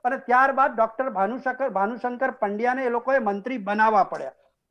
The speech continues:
એટલે આ તમે જ્યારે પ્રાંતવાદની, તમે જ્યારે, જ્યારે મેરિટની વાત કરતા હોય ને ત્યારે આ બધું વસ્તુઓ ધ્યાનમાં રાખવી જોઈએ. મેરિટ છે માટે સત્યાવીસ વર્ષથી ભાજપનું શાસન છે.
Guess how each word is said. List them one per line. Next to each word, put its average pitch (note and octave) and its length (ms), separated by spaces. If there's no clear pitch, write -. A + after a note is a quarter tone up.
એટલે C#4+ 100
આ A3+ 280
તમે C4+ 280
જ્યારે C4+ 160
પ્રાંતવાદની, B3 800
તમે B3+ 200
જ્યારે, B3 200
જ્યારે A#3+ 220
મેરિટની G3+ 500
વાત B3 280
કરતા B3 320
હોય C#4+ 160
ને C4 100
ત્યારે A#3+ 240
આ A#3 180
બધું A3+ 260
વસ્તુઓ A3 360
ધ્યાનમાં F3 380
રાખવી A3+ 220
જોઈએ. C4+ 240
મેરિટ A3+ 440
છે C4+ 340
માટે C4+ 320
સત્યાવીસ C4 680
વર્ષથી A#3 420
ભાજપનું A3+ 580
શાસન G#3 500
છે. D4 180